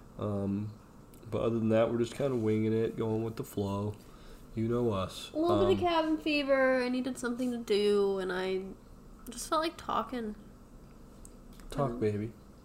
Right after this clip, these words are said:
Speaker 2: and recording
Speaker 1: Just talk.
Speaker 2: us talk. <laughs> Shut up. So weird.
Speaker 1: Here, you talk.
Speaker 2: Um, okay. Where are you going?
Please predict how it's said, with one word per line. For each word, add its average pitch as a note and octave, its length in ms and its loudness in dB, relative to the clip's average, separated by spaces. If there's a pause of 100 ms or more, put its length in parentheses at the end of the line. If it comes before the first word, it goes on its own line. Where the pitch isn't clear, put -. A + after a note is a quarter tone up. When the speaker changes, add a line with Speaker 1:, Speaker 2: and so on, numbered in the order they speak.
(140)
Speaker 2:
and A3 120 -6
recording B3 680 2
Speaker 1:
Just A#3 280 -4
talk. - 260 -6
Speaker 2:
us - 180 -4
talk. C4 640 4 (120)
<laughs> D4 120 0
Shut A#3+ 260 2
up. - 140 -10 (1120)
So - 480 -8
weird. - 420 -8 (240)
Speaker 1:
Here, A2+ 140 2
you G#2 140 2
talk. B2+ 380 2 (800)
Speaker 2:
Um, B3+ 640 2
okay. A3 680 -2 (800)
Where G#3+ 140 -2
are G#3 40 0
you G#3 80 0
going? G#3+ 380 -2